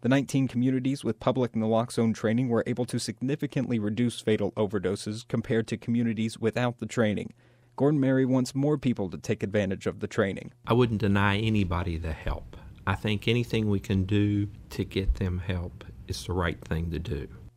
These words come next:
Speaker 1: But he cautions that naloxone is not a magic serum. It won't spark a lifestyle change. The most frustrating thing, he says, is to revive someone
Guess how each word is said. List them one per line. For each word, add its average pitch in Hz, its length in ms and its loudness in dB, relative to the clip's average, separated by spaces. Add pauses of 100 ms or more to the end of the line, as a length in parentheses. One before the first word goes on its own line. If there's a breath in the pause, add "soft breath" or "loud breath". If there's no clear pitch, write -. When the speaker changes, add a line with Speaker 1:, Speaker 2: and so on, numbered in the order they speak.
(160 soft breath)
Speaker 1:
But 143 100 0
he 147 80 4
cautions 170 540 0
that 131 180 0
naloxone 123 680 2
is 113 200 -2
not 117 320 2
a 110 240 0
magic 110 460 -2
serum. 117 420 2 (400 soft breath)
It 113 140 -4
won't - 240 2
spark 127 440 2
a 113 120 2
lifestyle 107 680 2
change. 117 640 -2 (400 soft breath)
The 135 60 0
most 127 240 0
frustrating 127 500 4
thing, 107 240 0
he 110 140 0
says, 110 400 -2
is 123 160 -6
to - 120 -2
revive 127 400 0
someone 117 520 0